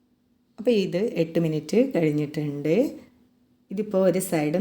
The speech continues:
നന്നായിട്ട് വെന്തിട്ടുണ്ട്. ഇനി ഇതൊന്ന് തിരിച്ചിട്ട് കൊടുക്കാം. ഇനി ഇതിൻ്റെ മുകളിലായിട്ട് കുറച്ച് ചീസ് ഇട്ട് കൊടുക്കുന്നുണ്ട്. ചീസ് ഇട്ടതിന് ശേഷം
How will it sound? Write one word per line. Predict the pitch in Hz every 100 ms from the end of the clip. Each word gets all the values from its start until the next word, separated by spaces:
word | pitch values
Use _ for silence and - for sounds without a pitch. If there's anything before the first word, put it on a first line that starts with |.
| 202
നന്നായിട്ട് | 156 156 151 160
വെന്തിട്ടുണ്ട്. | 147 143 147 147 147 220 208
ഇനി | 208 165
ഇതൊന്ന് | 156 151 151 185
തിരിച്ചിട്ട് | 151 160 - - 147
കൊടുക്കാം. | 143 - 160 175 233 - - _ _ _ _ _ _ _ _ _ _ _ _ _ _ _ _ _ _ _ - _ _ -
ഇനി | 269 233
ഇതിൻ്റെ | 160 160 170 202
മുകളിലായിട്ട് | 156 151 147 151 147 214 240
കുറച്ച് | 165 151 147 196 202
ചീസ് | 160 151 156 165
ഇട്ട് | - 156
കൊടുക്കുന്നുണ്ട്. | 151 151 151 147 147 151 233 - - - - _ - _ _ _ _ _ _ _ _ _ _ _ _ -
ചീസ് | 226 233 302 277
ഇട്ടതിന് | 185 165 170 180
ശേഷം | 170 165 -